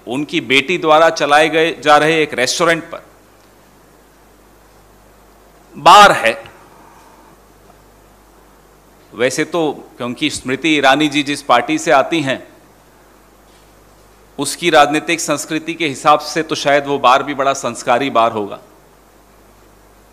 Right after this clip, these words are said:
उस पर टिप्पणी न करें तो अच्छा है। चलिए आगे चलते हैं।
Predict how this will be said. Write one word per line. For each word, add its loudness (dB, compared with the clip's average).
उस -14
पर -6
टिप्पणी -6
न 0
करें -2
तो -8
अच्छा -4
है। -4
चलिए -10
आगे -2
चलते -12
हैं। -20